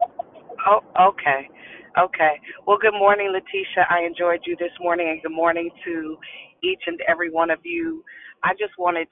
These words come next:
to, um, address something really, really quickly. I got a couple of different phone calls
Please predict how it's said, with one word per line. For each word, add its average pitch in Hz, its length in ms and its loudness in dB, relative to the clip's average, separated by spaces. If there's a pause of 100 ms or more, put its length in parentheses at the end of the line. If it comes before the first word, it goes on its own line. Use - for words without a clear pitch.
(180)
to, 156 260 -8 (120)
um, 139 360 -4
address 170 260 -2 (100)
something 147 380 -6
really, 185 240 -4
really 165 220 -8
quickly. 147 680 -8
I 135 160 -4
got 135 240 -2 (480)
a 131 120 -20
couple 156 260 -6
of 139 100 -10
different 143 400 -10
phone 143 240 0
calls 131 420 -2